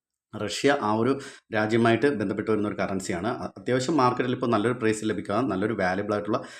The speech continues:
റെയർ ആയിട്ടുള്ള കറ-, കറൻസിയാണ്. അപ്പോൾ ഈ ഒരു കറൻസിയുടെ ഡീറ്റെയിൽസ് ഇറങ്ങുന്ന വീഡിയോ നമ്മുടെ ഒരു ചാനൽ വഴി അപ്ഡേറ്റ് ചെയ്യുന്നതാണ്. അതുപോലെ തന്നെ അടുത്തതായി നമ്മുടെ കയ്യിൽ നിന്ന് മേടിച്ചിരിക്കുന്നത് നമ്മുടെ റിപ്പബ്ലിക് ഇന്ത്യയിലെ രണ്ട് രൂപ ഡയമണ്ട് ഇഷ്യൂ നോട്ടാണ്. പി സി ഭട്ടാചാര്യ സിഗ്നേച്ചർ ചെയ്തിരിക്കുന്ന രണ്ട് രൂപ ഡയമണ്ട് ഇഷ്യൂ നോട്ടാണ്.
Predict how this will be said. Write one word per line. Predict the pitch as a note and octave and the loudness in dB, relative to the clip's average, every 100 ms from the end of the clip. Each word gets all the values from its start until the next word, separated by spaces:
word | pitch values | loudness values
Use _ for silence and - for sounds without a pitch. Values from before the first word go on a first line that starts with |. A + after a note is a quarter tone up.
| - | -12
റെയർ | - F#2+ F#2+ | -4 0 0
ആയിട്ടുള്ള | G#2 G#2+ | 0 -2
കറ-, | F#2 F2+ - | -2 -4 -8
കറൻസിയാണ്. | - F#2+ F#2 G2 F2 A2+ | -8 -6 -6 -4 -4 -6
അപ്പോൾ | - F#2 | -6 -6
ഈ | |
ഒരു | F#2+ | -6
കറൻസിയുടെ | F#2+ F#2 F#2+ A2+ C#3 | -6 -4 -4 -4 -4
ഡീറ്റെയിൽസ് | F#2+ F#2 F#2+ G2 | -4 -8 -8 -6
ഇറങ്ങുന്ന | G2+ G2+ | -4 -4
വീഡിയോ | F#2+ G2 | -4 -4
നമ്മുടെ | F#2+ F2 F2+ | -4 -6 -8
ഒരു | - | -8
ചാനൽ | F#2 F#2+ | -8 -6
വഴി | G2 | -6
അപ്ഡേറ്റ് | F2+ E2+ F#2+ | -6 -8 -8
ചെയ്യുന്നതാണ്. | G2 F2 E2+ D3 - - - _ _ _ _ _ _ | -8 -6 -4 -4 -4 -14 -20 _ _ _ _ _ _
അതുപോലെ | A2+ C3+ D3+ | -2 6 8
തന്നെ | D#3 F#3 A#2+ | 8 8 6
അടുത്തതായി | A2+ C3 C3 | 4 4 4
നമ്മുടെ | C3 B2 | 4 4
കയ്യിൽ | A#2+ A#2+ | 6 6
നിന്ന് | A#2+ A#2 | 6 4
മേടിച്ചിരിക്കുന്നത് | G#2 A2 G#2 A2+ G#2+ | 2 0 0 0 0
നമ്മുടെ | G2 F#2 | -2 -2
റിപ്പബ്ലിക് | G2 G#2+ G#2 F#2+ | -4 -4 -2 -2
ഇന്ത്യയിലെ | F2+ A#2 G2 | -2 0 0
രണ്ട് | F#2+ F#2+ | -2 -2
രൂപ | G#2 A#2+ D#3 F#2 | 0 0 0 -4
ഡയമണ്ട് | F#2+ G#2 A2 A2+ | -4 0 0 0
ഇഷ്യൂ | - C3+ | -2 -4
നോട്ടാണ്. | F#2 E2+ F2+ G2 E3+ _ _ _ _ _ _ _ _ _ _ _ _ _ _ _ | -6 -8 -6 -2 -4 _ _ _ _ _ _ _ _ _ _ _ _ _ _ _
പി | C#3+ | 4
സി | C#3+ F#3 B2 | 4 4 4
ഭട്ടാചാര്യ | A2+ A2 - C3+ B2+ A#2+ D3 | 4 2 4 6 6 4 2
സിഗ്നേച്ചർ | - G2+ G#2+ G#2+ | -2 -2 0 0
ചെയ്തിരിക്കുന്ന | G#2+ G2+ F#2+ G#2+ F#2+ | 0 0 -2 -2 0
രണ്ട് | G2+ F#2+ | 0 0
രൂപ | G#2 A#2 | 0 0
ഡയമണ്ട് | G#2 F#2+ F#2+ G2 G2 | 0 0 -2 -2 -4
ഇഷ്യൂ | - | -6
നോട്ടാണ്. | F#2 F2 F#2 | -8 -8 -4